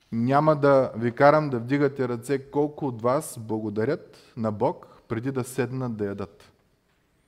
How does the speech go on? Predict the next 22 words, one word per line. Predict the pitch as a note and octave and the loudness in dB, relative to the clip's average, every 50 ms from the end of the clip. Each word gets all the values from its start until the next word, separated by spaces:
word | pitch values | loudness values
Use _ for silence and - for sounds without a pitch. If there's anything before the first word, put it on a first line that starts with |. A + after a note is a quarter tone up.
| _ _ _ _ _ _ _ _ _ _ _ _ _ _ _ _ _ _ _ _ _ _ _ _ _ - | _ _ _ _ _ _ _ _ _ _ _ _ _ _ _ _ _ _ _ _ _ _ _ _ _ -4
Няма | A#2 B2 C3+ C3 C3 C3+ | 0 2 2 4 4 2
да | B2+ B2+ B2 | 2 2 2
ви | A#2+ | 2
обяснявам | A#2+ A#2 A#2 A#2 A#2 A2+ - - C3+ C#3 D#3 E3+ F3 F3 | 2 0 0 0 -4 -4 -2 2 4 6 6 6 4 0
колко | - - D#3 D#3 D#3 D#3 D#3+ | 0 2 2 2 2 2 0
е | D#3+ | 0
важна | D3 C3+ C#3 C#3+ C#3+ D3+ D#3+ D#3 | 2 2 2 2 2 0 -4 -4
храната. | - E3 D#3+ F3 F#3+ G3 F#3 - B2+ | -2 -2 -2 -2 -2 -2 -2 -4 -4
Вие | A#2+ C3 C#3+ D3+ D#3 | 0 2 2 2 2
знаете. | D#3 E3+ F3+ F#3+ F#3+ F3+ - A#2 G#2 | 0 0 0 0 -2 -2 -4 -4 0
Вие | B2+ D#3+ F3 | 2 2 2
ако | E3 E3+ D#3+ | 2 0 -2
не | D#3 D3+ | -2 0
ядете | D3+ D3+ E3 F3 E3+ E3+ D3+ | 0 2 2 0 0 0 -2
един | B2+ B2+ C3 C#3+ D#3 E3 | -2 -2 0 -2 -2 0
ден, | E3 E3+ F3 E3+ | 0 0 -2 0
два | C#3 B2+ C3+ C#3 | 2 4 4 6
дена, | D3 D#3+ E3+ F#3 G3 | 4 4 2 0 0
особено | F3+ E3+ - D#3 D3 D3+ D#3+ E3 D#3 | -2 0 2 2 2 2 0 -2 -4
ако | D3+ - D#3+ | -4 -4 -4
имате | D#3+ E3+ E3 E3 C#3+ B2+ | -2 -2 -2 -4 -6 -4
тежка | - C#3 C#3 D3 D3 - - F3 D#3+ D#3+ D3 | -2 0 0 0 0 -4 -2 0 2 2 0